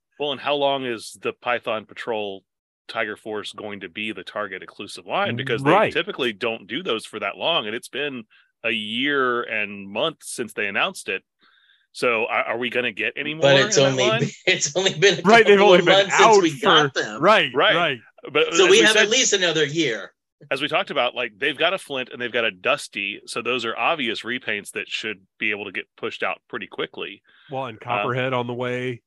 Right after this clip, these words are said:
Speaker 1: Yeah,
Speaker 2: 'Cause the
Speaker 1: Copperhead.
Speaker 2: Copperhead is one of the ones I really want.
Speaker 1: Yeah.
Speaker 2: Um,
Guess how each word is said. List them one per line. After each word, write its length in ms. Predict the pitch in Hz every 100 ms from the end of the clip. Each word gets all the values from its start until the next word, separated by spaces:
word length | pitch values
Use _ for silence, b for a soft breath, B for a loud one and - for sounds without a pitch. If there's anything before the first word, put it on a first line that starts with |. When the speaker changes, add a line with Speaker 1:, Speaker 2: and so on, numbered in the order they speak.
| _
Speaker 1:
Yeah, 240 | 104 120
Speaker 2:
'Cause 140 | 131 180
the 80 | 175
Speaker 1:
Copperhead. 120 | -
Speaker 2:
Copperhead 440 | 202 240 196 170 151
is 120 | 127
one 140 | 135
of 40 | 135
the 60 |
ones 240 | 123 127 120
I 100 | 113
really 280 | 110 110 98
want. 380 | 98 92 90 _ _ _ _ _ _
Speaker 1:
Yeah. 200 | 107 117 - _ _ -
Speaker 2:
Um, 600 | 127 120 110 104 92